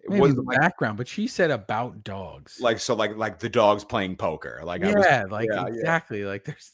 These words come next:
Speaker 2: there's a whole, they're all dogs. There's a dog going to the post office. There's a guy, m-, you know, dog mowing his lawn. <laughs> Like,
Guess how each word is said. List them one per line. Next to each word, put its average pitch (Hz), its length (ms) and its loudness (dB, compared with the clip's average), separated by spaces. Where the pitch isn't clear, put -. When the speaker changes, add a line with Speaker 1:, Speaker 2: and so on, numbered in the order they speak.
Speaker 2:
there's 160 200 -4
a 180 80 -6
whole, 160 240 -4
they're 160 180 4
all 170 220 6
dogs. 135 520 0
There's 117 220 -10
a 113 60 -14
dog 123 300 -4
going 127 120 -2
to 123 60 -4
the 110 60 -6
post - 380 -6
office. 139 440 -4
There's 113 220 -10
a - 40 -8
guy, 123 200 -4
m-, 113 200 -8
you 131 100 -6
know, - 20 -8
dog 113 300 -8
mowing 120 240 -8
his 113 140 -12
lawn. 123 640 -10
<laughs> - 60 -20
Like, 165 160 -4